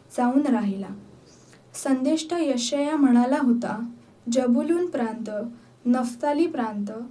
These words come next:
समुद्राकडील वाट, यार्देन पलीकडे परराष्ट्रीयांचा गालिल. काळोखात राहणाऱ्या लोकांनी एक तेजस्वी प्रकाश पाहिला आणि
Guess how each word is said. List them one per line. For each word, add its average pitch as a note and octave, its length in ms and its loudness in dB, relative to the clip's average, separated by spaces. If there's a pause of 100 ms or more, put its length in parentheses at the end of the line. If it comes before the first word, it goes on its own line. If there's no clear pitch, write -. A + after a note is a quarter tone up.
(400)
समुद्राकडील D#4 840 4
वाट, G#3 320 0 (600)
यार्देन B3 580 4
पलीकडे C4+ 800 0 (220)
परराष्ट्रीयांचा C#4 920 -2 (140)
गालिल. G#3 380 -4 (680)
काळोखात C#4+ 540 2
राहणाऱ्या C#4+ 640 2
लोकांनी A#3 680 2 (160)
एक B3+ 240 -2
तेजस्वी B3+ 460 2
प्रकाश A#3+ 680 -2
पाहिला A3 460 -4 (600)
आणि A#3+ 440 6